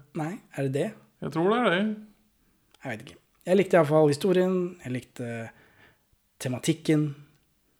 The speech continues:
Speaker 2: Ja, filmen burde jo ha ros for at den tar opp en skyggeside fra krigen så tett på, da.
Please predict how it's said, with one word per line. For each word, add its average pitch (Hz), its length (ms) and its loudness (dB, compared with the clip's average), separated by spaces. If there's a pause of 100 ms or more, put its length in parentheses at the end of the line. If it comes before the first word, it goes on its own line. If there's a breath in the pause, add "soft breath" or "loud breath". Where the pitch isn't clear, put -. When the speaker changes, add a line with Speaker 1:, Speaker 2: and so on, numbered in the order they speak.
(280)
Speaker 2:
Ja, 165 400 -4
filmen 170 600 -2
burde 160 220 2
jo 165 100 4
ha 165 160 4
ros 143 380 -2
for 147 180 4
at 143 140 -2
den 147 100 -4
tar 139 300 2
opp 127 260 -8
en 147 140 -2
skyggeside 139 840 -2
fra 139 220 -2
krigen 135 460 -4 (120)
så - 480 -6 (460)
tett 143 220 -4
på, 165 180 0
da. 151 120 -4